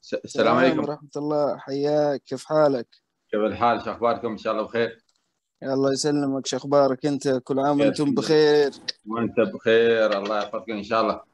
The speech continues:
Speaker 2: إي والله، الله يجعله دايم عليكم.
Speaker 1: آمين إن شاء الله، آمين، آمين.
Speaker 2: اللهم آمين. الأفراح جميعًا.
Speaker 1: آمين إن شاء الله.
Speaker 2: أبو خالد، ما،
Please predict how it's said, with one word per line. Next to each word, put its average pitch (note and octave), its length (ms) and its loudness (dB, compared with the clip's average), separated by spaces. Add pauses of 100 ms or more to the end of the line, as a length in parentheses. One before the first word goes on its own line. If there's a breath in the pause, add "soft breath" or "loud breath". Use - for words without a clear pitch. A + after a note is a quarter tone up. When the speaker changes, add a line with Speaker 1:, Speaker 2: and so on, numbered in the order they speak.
(340)
Speaker 2:
إي B2+ 180 -4
والله، B2+ 480 -2
الله B2+ 400 -4
يجعله B2 440 -8
دايم B2+ 520 -2
عليكم. B2+ 520 0 (720)
Speaker 1:
آمين G#2 340 2
إن F#2+ 100 0
شاء F#2+ 180 -2
الله، F#2 200 -2
آمين، G2 200 -2
آمين. B2 100 2
Speaker 2:
اللهم B2 360 2
آمين. B2+ 440 0 (360)
الأفراح B2+ 420 0
جميعًا. C3+ 580 2 (800)
Speaker 1:
آمين F#2+ 360 -2
إن F2+ 100 -4
شاء F#2 220 -2
الله. F#2 120 -4 (1000)
Speaker 2:
أبو B2+ 100 -4
خالد، C#3+ 320 4
ما، C#3 360 4